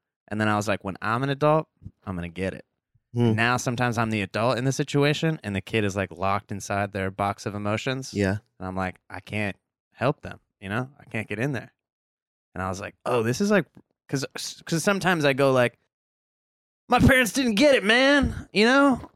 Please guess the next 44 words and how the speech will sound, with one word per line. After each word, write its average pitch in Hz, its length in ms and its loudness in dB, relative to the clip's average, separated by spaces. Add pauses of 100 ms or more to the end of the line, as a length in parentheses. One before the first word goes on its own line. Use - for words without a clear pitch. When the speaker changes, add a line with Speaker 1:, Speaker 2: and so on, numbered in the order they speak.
Speaker 1:
Like, 180 240 4
I 190 80 6
was 202 120 4
so 202 140 6
sensitive. 196 480 6
How 190 140 6
come 202 120 6
they 208 80 10
didn't 196 180 8
let 202 100 8
me 196 80 6
be 190 140 6
so 180 160 8
sensitive?" 156 600 6
And 135 540 6
sometimes 131 320 8
I'll 117 60 8
be 117 140 8
around, 117 280 6
like, 113 140 2
a 110 40 2
really 107 200 6
emotional 104 400 4
kid. 117 160 4
I'm 104 100 4
like, 101 160 0
"Oh, 139 60 6
this 147 120 8
is 202 100 6
really 131 320 6
hard." 135 340 6
<laughs> - 560 6
This 165 120 6
is, 165 80 6
Speaker 2:
Yeah. 143 160 8
Speaker 1:
like, 98 100 0
really 135 240 8
hard 123 240 6
to 117 80 -2
be 107 160 2
there 107 180 6
for - 140 0
this 90 180 0
kid. 110 280 0